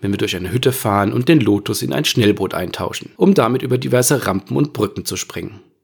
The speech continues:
Ich hoffe hier immer noch, dass die Grafik mit dem eintauchenden Lotus, der von einem Hubschrauber verfolgt wird,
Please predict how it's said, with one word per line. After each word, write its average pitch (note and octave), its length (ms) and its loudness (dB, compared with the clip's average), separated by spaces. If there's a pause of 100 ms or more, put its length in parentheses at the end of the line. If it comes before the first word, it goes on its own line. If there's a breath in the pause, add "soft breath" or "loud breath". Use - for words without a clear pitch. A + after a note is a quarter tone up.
(300)
Ich A3 200 2
hoffe D#3+ 160 0
hier D#3 280 4
immer C#3 180 6
noch, - 320 -6 (340 loud breath)
dass - 160 -6
die G#2+ 120 -4
Grafik G2 520 -4
mit G#2 80 0
dem G#2 80 -4
eintauchenden G2 640 -4
Lotus, F3+ 560 2
der G2+ 120 -2
von - 140 -6
einem G2 220 -2
Hubschrauber G2 440 -2
verfolgt - 460 -4
wird, - 220 2